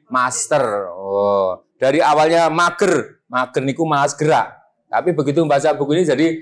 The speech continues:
seger, senang bergerak untuk berbuat kebaikan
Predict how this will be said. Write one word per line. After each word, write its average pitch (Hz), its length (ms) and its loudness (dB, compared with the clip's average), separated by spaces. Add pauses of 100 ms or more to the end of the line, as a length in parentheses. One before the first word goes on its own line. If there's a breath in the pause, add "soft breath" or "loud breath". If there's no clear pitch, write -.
seger, 156 480 0
senang 131 320 -4
bergerak 127 560 0
untuk 131 320 -2
berbuat 123 480 -2
kebaikan 135 720 0